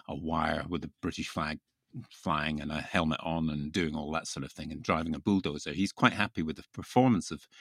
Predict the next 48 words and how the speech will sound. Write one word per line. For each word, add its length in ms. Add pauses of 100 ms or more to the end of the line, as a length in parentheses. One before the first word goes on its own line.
(340)
of 140
politics, 600
but 160 (160)
that's 280
why 180
he 100
didn't 260
deliver 360
anything. 400
He 160
lo-, 280
loved 640
making 360
announcements. 640
I 40
mean, 180
do 80
you 40
remember, 340 (480)
do 80
we 80
have 120
a 40
bridge 340
or 80
tunnel 480
to 120
Northern 340
Ireland? 280
I 60
can't 240
remember. 360
And, 340
and 120
an 120
airport 480
in 160
the, 220 (340)
you 220
know, 140 (280)
in 180
the 60
Thames 360
estuary 380
and 80
all 120
that 160
stuff. 320